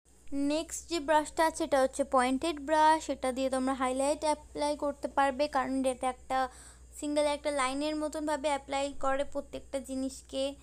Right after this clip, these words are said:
So, yeah, এটা আমার খুব পছন্দ, আর আমি highlighter ইউজ করতে প্রচুর পরিমাণে ভালোবাসি, তো এটা আমার জন্য প্রচুর favorite।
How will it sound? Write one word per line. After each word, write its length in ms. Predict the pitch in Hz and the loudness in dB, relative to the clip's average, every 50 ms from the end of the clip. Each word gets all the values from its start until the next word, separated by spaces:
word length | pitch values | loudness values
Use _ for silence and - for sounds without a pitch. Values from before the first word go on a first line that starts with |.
| - - - - - - - - - - | -20 -20 -20 -20 -20 -20 -20 -20 -14 -8
So, 140 | - 277 269 | -6 -4 -4
yeah, 220 | 262 254 269 262 277 | -4 -2 0 0 0
এটা 200 | 277 269 269 262 | 0 0 -2 -2
আমার 160 | 262 262 269 | -2 -2 -4
খুব 180 | 269 311 277 - | -4 -6 -2 0
পছন্দ, 400 | - 247 254 262 285 285 285 285 | 0 0 0 -2 -4 -4 -2 0
আর 320 | 302 302 302 - - 262 254 | 0 0 0 0 -2 -2 -2
আমি 140 | 254 269 | -2 0
highlighter 440 | 302 285 254 254 254 254 247 254 254 | 0 2 2 2 0 -2 -4 -4 -4
ইউজ 180 | 269 269 262 - | -4 -4 -6 -4
করতে 260 | - 277 262 - 269 | -6 -6 -6 -6 -10
প্রচুর 360 | 247 - 269 262 - - 254 | -10 -10 -10 -12 -12 -14 -10
পরিমাণে 380 | 269 294 277 277 277 277 277 269 | -8 -8 -6 -4 -4 -4 -2 0
ভালোবাসি, 680 | 294 277 262 262 269 262 269 269 269 269 - 277 277 269 - - - - - - - - - - | 0 0 2 0 0 0 0 0 0 -2 -6 -6 -8 -8 -10 -18 -20 -20 -20 -20 -20 -20 -12 -8
তো 220 | 254 254 254 254 254 | -4 -2 0 0 0
এটা 200 | 247 247 254 247 | 0 0 0 -2
আমার 200 | 254 254 254 233 | 0 -2 -6 -6
জন্য 220 | 247 254 262 269 | -6 -6 -6 -2
প্রচুর 340 | 262 277 277 277 294 302 294 | -2 -2 -2 -2 -4 -6 -2
favorite। 600 | 294 294 277 269 254 262 262 262 262 277 269 | 0 0 0 2 2 0 0 0 -2 -4 -6